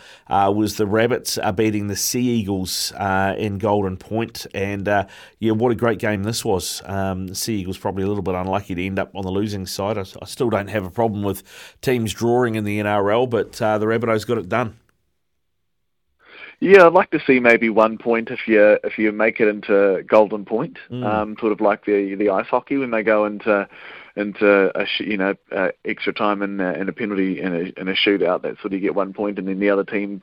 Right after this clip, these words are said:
Speaker 2: gets the other point for the win. But, um, look, Manly, it showed that they're gonna be a real competitor this year. And I thought, um, despite the fact that the South Sydney were missing so many key forwards through the middle, they hung in there. It was such a tight game, you know,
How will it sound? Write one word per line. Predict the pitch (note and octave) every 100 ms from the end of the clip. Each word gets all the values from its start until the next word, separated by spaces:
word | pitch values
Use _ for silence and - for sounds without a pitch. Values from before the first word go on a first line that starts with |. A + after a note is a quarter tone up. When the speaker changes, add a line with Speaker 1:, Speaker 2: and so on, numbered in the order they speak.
| _
Speaker 2:
gets | - - -
the | G#2 G2
other | F#2+
point | - G#2 D#2+
for | F2
the |
win. | F#2 A2+ A2+
But, | G#2+ G2+ -
um, | G#2+ G#2 G#2+ - - - - -
look, | F3+
Manly, | B2+ C#3+ E3+ D3+
it | A#2 - - A2+
showed | - C3 D3
that | D3+
they're | A2+
gonna | A#2+ A#2+
be | A2+ A2+
a |
real | G#2 A2+ C3
competitor | C3 A#2 A#2+ C#3+ C#3+
this | A2 -
year. | G#2 G2+
And | G2
I | G2
thought, | - A#2 -
um, | G#2+ G2+ G#2+
despite | G#2 G#2+ - A#2+ -
the | -
fact | - B2
that | - G2+
the | A2 G#2+ G#2 G#2
South | - A#2 -
Sydney | B2 B2
were | A2
missing | A2 - G#2 -
so | A#2 A2+
many | A2 A2 G#2+ - - - -
key | C3 B2 -
forwards | B2 B2 -
through | B2 A2+
the |
middle, | A2 B2 C3+
they | G#2
hung | - A#2+ A#2
in | A#2
there. | C3+ B2
It |
was | - -
such | - -
a |
tight | - A2+ A2
game, | - A#2+ B2+
you | A2+
know, | A#2